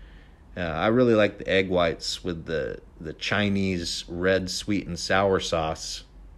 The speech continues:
Uh, and then I've, I've been eating fish, uh, smoked salmon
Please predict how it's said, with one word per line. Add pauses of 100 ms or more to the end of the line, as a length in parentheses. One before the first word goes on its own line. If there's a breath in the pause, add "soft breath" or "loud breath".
(280)
Uh, (160)
and
then
I've, (140)
I've
been
eating
fish, (560 loud breath)
uh, (200)
smoked
salmon